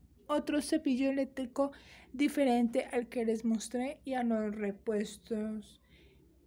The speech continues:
que igualmente les mostré. Y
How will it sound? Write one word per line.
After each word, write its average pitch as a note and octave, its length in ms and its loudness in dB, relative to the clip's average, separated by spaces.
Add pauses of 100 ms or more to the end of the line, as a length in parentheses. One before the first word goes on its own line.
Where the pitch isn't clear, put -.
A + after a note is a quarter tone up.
(200)
que D#4 360 0
igualmente C4+ 1000 2 (300)
les B3+ 260 6
mostré. D#4 680 4 (960)
Y G4 100 2